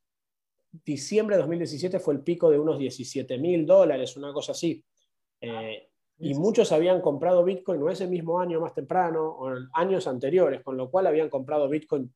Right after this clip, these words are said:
Speaker 1: ponle a un precio de mil dólares, dos mil dólares, tres mil dólares, no importa. Eh, y justo ese mes la fip saca una resolución diciendo,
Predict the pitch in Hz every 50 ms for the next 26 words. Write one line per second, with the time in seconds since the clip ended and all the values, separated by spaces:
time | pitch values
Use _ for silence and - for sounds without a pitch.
0 | _ _ _ - 165 165 180 185 170 147 131 127 127 131 131 139 123 - - 139
1 | 123 120 117 123 143 139 131 165 170 156 135 123 120 123 120 120 143 139 143 165
2 | 160 147 123 120 - - 117 131 151 160 151 135 120 110 117 139 143 139 - 135
3 | - - - 135 160 - - _ _ _ _ _ _ _ _ - 117 113 110 110
4 | 107 107 107 - - _ _ _ - 190 151 - - - 285 277 277 - 240 -
5 | - 233 196 190 202 220 214 233 208 202 - - 202 190 - - 202 196 196 208
6 | 190 170 160 151 147 - 143 139 135 - - 202 214 214 180 156 - - 175 170
7 | 175 185 180 190 190 190 190 -